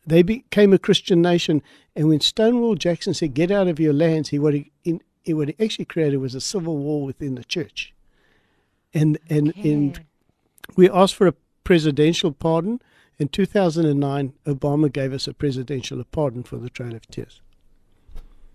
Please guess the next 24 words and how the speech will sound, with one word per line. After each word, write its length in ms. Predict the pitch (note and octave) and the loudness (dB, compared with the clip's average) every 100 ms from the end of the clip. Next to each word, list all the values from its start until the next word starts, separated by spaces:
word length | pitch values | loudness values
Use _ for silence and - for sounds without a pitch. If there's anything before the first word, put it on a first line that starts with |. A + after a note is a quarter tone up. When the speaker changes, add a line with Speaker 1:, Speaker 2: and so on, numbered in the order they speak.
| _ _ _ _ _ _ _ | _ _ _ _ _ _ _
Speaker 2:
Incredible. 1500 | G3 F#3+ F#3+ F#3+ E3+ _ _ - - F3+ F3 E3+ C3+ G#2+ B2+ _ | -8 -6 -6 -8 -12 _ _ -20 -10 -8 -6 -8 -10 -14 -16 _
What 240 | E3+ F3+ G3+ | -12 -10 -8
a 100 | A3 | -10
journey. 640 | - E3 D#3+ C#3+ B2+ D3 - _ | -10 -10 -8 -10 -12 -14 -20 _
Speaker 1:
Mm. 300 | E3 E3 B2+ - _ _ - | 2 2 0 -6 _ _ -6
Speaker 2:
And 200 | F#3 G3 - | -4 -4 -2
I 140 | G#3+ | -4
must, 340 | G3 G#3 - - | -2 -8 -10 -10
I 100 | - | -4
mean, 300 | F3 F3 F#3 _ - | -2 -2 -4 _ -14
I 40 | F#3 | -14
cannot 440 | - G#3+ G3+ G3 _ - | -8 -4 -2 -2 _ -10
believe 680 | D3+ D#3 E3 B2+ - _ - | -10 -8 -10 -10 -16 _ -12
that 520 | C#3+ - - - - _ _ _ G3+ | -12 -10 -16 -18 -20 _ _ _ -4
a 40 | |
man 300 | F3 E3+ G3+ | 0 2 0
from 200 | - G3+ | 0 -4
South 260 | - F3 - | -2 -4 -2
Africa 680 | F3+ E3+ F#3 - B2 D2+ C#3+ _ _ | -6 -4 -8 -8 -14 -14 -18 _ _
could 200 | - - | -18 -18
change 600 | - - F3 F3 F3+ - | -14 -6 -4 -2 -6 -10
the 120 | - D#3+ | -6 -4
nation 720 | D#3+ F3 - E3+ D3+ F3 G#3+ _ _ _ _ _ - | 0 -2 -2 -6 -6 -8 -12 _ _ _ _ _ -4
in 460 | G#3 F#3+ F#3+ F#3 | 0 0 -2 -6